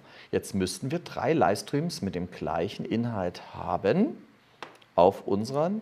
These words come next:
YouTube, aus unser-, auf unserem YouTube-Kanal. Probieren wir aus.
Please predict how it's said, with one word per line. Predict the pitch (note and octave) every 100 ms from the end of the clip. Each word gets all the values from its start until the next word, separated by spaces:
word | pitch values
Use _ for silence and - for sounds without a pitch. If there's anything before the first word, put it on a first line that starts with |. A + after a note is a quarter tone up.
| -
YouTube, | B2 F#3 - -
aus | G2+
unser-, | - G#2 -
auf | -
unserem | A2 D3+
YouTube-Kanal. | D#3+ A#2 G2 - D2+ B1+ - - _
Probieren | - E2+ F2
wir | D2+ -
aus. | G2 F#3 A3+